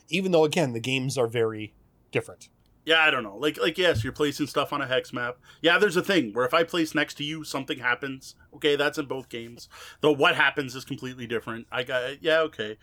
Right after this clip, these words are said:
Speaker 2: And, and yes, there's the asymmetric player powers. Now that one, that, yes, the, the, the clans do feel kinda like the various different factions of the other game. But again, that's something that's in other games, right? Like Zolkin has that. You're gonna draft, actually Zolkin,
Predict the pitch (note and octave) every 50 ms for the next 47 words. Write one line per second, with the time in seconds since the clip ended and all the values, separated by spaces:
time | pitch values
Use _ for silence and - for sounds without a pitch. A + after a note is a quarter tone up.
0 | - - - - - - - G3 G3+ G#3+ A3 A3+ G#3 G#3 A3 A3+ A#3+ - - -
1 | - - - E3 D#4 D#3+ F3 G3 G#3+ A3+ A3+ - B3+ A3 A#3 G#3 - - - F3
2 | C#3 A#2 - G#2+ G2+ F#2+ - - C3 C#3 C#3 D3+ E3 G#3 G#3+ A3 A#3 A#3+ A#3 G#3
3 | E3 D3+ D3+ G3 G#3+ - _ _ - D#3+ D3 G2+ - - - - C3+ C3+ C3 C3
4 | B2 - B2 C3 B2 - - - D3 C#3 - - D#3+ E3+ F3 F3 F3 E3+ D3+ -
5 | - D3+ D3+ D3 C3 - - - - D3 C#3+ C3+ - - C3+ C3+ C3+ C3 C3 C3
6 | B2+ B2+ - - _ - - - _ - C#3 A#2 C3 C3 B2+ C3 B2+ B2 - C3
7 | B2 - A#2+ G#2 - A#2 A2 A#2 - - A#2 G#2+ A#2 A2 G#2+ G#2+ G#2+ A2+ B2+ D3
8 | A#3+ C4+ B3 D4+ D4+ C#4+ F#3 G#2+ - - - - - - G#3+ - C#4 D4 D4 A#3
9 | - C4 A#3 A3 A3+ G3+ F3+ D3+ G3+ A3 C#3 - - - - B2+ D3+ F#3+ F#3+ F3+
10 | D3 B2 A#2+ C#3 B2 - - D3+ C#3 D3+ D#3 - A#2+ B2+ C3+ C3+ B2 C3 C3+ C#3+
11 | E3 E3+ D#3+ C3 B2 B2 D3 D#3 D3+ - C#3 C3+ C#3+ D3 - C#3 D3 E3+ - G3
12 | D#3 - D#3 G#3+ C#4+ A#3 - C3+ A2+ A2